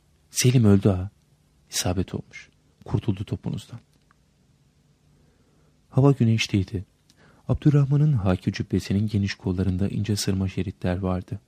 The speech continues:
Ustaya öyle geldi ki güneşte parıldayan bu iki ince sırma şerit ortalığı birbirine katarak kahkahalarla gülmektedirler. Usta ters ters bir daha baktı Abdurrahman'ın yüzüne.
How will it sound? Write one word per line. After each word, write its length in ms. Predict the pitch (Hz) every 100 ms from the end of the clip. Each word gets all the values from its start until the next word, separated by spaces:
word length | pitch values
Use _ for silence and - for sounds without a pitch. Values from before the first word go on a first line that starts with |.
| _ _ _ _ _ -
Ustaya 340 | - 151 151
öyle 220 | - 107 127
geldi 360 | 104 90 95
ki 240 | 110 117 127 - _
güneşte 320 | 135 139 - 147
parıldayan 580 | 113 104 98 104 117
bu 160 | 98 101
iki 240 | - - 113
ince 220 | 95 98
sırma 340 | - 95 92
şerit 400 | 90 - 95 104 - _ _
ortalığı 440 | 110 107 123 120 110
birbirine 340 | 101 101 98
katarak 440 | - - 95 95
kahkahalarla 640 | - 92 - 92 92 92 92
gülmektedirler. 840 | - 92 87 - 92 92 92 - _ _ _ _ _ _ _ _ _ -
Usta 360 | - - 113 127 _ _
ters 300 | - 117 -
ters 400 | - 90 101 - - _ -
bir 200 | 123 98
daha 220 | 90 90
baktı 280 | 90 - -
Abdurrahman'ın 520 | - 98 92 90 90
yüzüne. 420 | 90 90 - 92